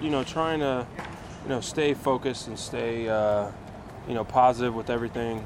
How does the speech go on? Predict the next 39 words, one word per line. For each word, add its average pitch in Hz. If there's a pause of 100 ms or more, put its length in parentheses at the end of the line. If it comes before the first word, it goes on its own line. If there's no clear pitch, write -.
(120)
Uh, 107
not 120
trying 123
to -
do 123
too 123
much. 117
I -
think 120 (400)
you -
get 135
to 147
a -
new 135
team, 135
you 120
get, 120
you 127
know, 117
to 120
a 117
new 123
organization, 120 (100)
just 120
got 120
traded. 120 (380)
For 127
somebody 135
like 127
Yelich, 120
uh, 110 (100)
you 123
know, 113
a 107
lot 113
of 113
guys 113
wanna 113
do, 113